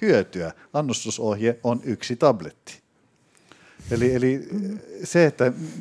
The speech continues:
näitä joditabletteja myydään parhaimmillaan kahdensadan tabletin pakkauksissa, niin kävisikö päihinsä kenties markkinataloudessa, että tämmöisessä asiassa niinku säännösteltäisiin?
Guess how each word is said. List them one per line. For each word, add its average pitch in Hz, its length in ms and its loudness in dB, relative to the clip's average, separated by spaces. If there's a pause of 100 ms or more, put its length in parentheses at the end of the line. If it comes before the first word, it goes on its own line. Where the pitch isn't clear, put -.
näitä 135 220 0
joditabletteja 113 760 2
myydään 110 380 0
parhaimmillaan 104 680 -2
kahdensadan 101 680 -2
tabletin 98 500 -4
pakkauksissa, 98 800 -6
niin 101 180 -4 (840)
kävisikö 170 420 4
päihinsä 139 500 4
kenties 113 520 2
markkinataloudessa, 95 1200 -2 (120)
että 107 220 -6
tämmöisessä 110 440 0
asiassa 98 380 -6
niinku 98 360 -4
säännösteltäisiin? 95 1120 -4